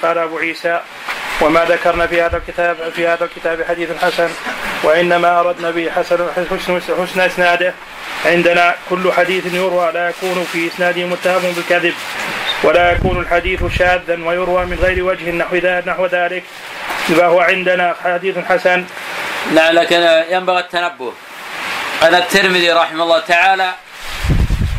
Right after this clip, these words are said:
Speaker 2: عرف في هذا الموضع الحديث الحسن،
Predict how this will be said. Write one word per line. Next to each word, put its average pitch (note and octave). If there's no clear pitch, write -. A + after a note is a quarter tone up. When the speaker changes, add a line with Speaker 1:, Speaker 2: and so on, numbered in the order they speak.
Speaker 2:
عرف G3+
في F#3+
هذا F#3+
الموضع G3
الحديث F#3+
الحسن، F#3